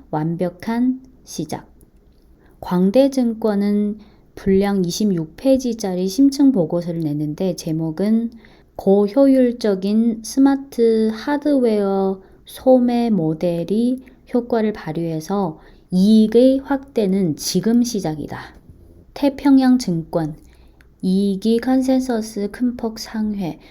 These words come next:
중국 국내 시장 점유율 확대 지속, 중신증권,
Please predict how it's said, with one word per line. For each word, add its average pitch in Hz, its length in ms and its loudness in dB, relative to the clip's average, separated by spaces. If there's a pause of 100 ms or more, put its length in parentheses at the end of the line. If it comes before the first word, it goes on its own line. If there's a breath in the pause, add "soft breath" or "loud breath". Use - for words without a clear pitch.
중국 202 400 0
국내 196 520 0
시장 254 460 -2
점유율 175 600 -4
확대 220 640 -4
지속, 151 560 -10 (580)
중신증권, 202 1120 -2